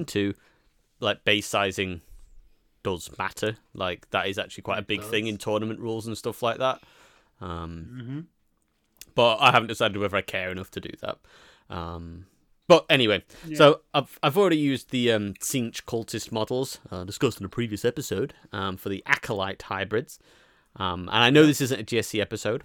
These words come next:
Speaker 1: but fuck off. So the Neophyte hybrids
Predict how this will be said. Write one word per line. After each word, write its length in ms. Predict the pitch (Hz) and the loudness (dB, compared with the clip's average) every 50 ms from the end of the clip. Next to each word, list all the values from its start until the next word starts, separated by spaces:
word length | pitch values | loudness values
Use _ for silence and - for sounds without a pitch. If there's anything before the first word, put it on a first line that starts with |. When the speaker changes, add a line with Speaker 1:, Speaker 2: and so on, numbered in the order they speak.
| - _ | -4 _
Speaker 1:
but 260 | 101 95 - - - _ _ _ _ _ _ _ _ _ _ _ _ | -2 -2 -2 -4 -10 _ _ _ _ _ _ _ _ _ _ _ _
fuck 320 | _ - - 98 92 - | _ -10 -8 -8 -6 -4
off. 240 | 95 101 123 - - _ _ - - - - - - - _ | -6 -6 -6 -8 -14 _ _ -20 -20 -20 -20 -20 -20 -20 _
So 260 | _ - 117 104 104 - _ - | _ 2 2 2 2 -2 _ -6
the 120 | 110 113 | -4 0
Neophyte 480 | 117 143 170 165 151 - 143 131 123 - | 2 2 2 2 2 2 2 2 0 2
hybrids 600 | - 123 117 113 101 98 110 127 - - - - | 2 4 4 4 2 0 -2 -2 -2 -6 -12 -12